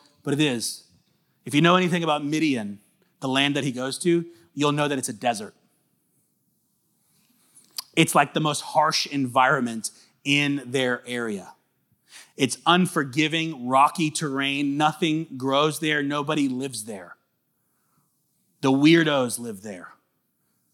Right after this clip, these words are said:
The ones who barely survive, they live there. That's why Moses goes there, so that Pharaoh can't find him. And so Moses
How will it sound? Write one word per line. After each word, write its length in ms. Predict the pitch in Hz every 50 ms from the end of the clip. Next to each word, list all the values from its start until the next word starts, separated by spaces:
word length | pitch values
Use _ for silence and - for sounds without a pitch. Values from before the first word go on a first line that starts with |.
| _ _ _ _ _ _ _ _ _ _ _
The 80 | - 127
ones 300 | 131 143 151 151 - -
who 260 | 147 139 139 131 - - _ _ -
barely 400 | 135 131 165 170 175 170 170 156
survive, 840 | - - 156 151 135 170 160 147 143 139 131 123 117 113 107 135 123
they 220 | 139 147 160 151
live 300 | 143 143 143 139 123 123
there. 320 | 127 123 107 95 90 85 - _ _ _ _ _ _ _ _ _ _ _ _ _ _ _ _ _ _ _ _ _ _ _ _ _ - - - _ _ _ _ _ _ _
That's 220 | - 127 127 - -
why 100 | 143 139
Moses 440 | 135 131 131 127 123 110 120 113 -
goes 260 | 139 123 113 107 107
there, 320 | 131 170 143 - - - - _ _ _ _ _
so 180 | - - - 113
that 160 | 110 104 -
Pharaoh 200 | - 117 110 107
can't 200 | - - 107 101
find 260 | - 117 107 104 92
him. 140 | 87 85 82 _ _ _ _ _ _ _ _ _ _ _ _ _ _ _ _ _ _ _ _ - - - -
And 120 | 127 117
so 540 | - - - 240 240 196 135 117 127 165 165 - _ _ _ _ _ _ _ _ _
Moses 800 | 127 135 160 180 240 277 262 170 165 135 - 175 - - -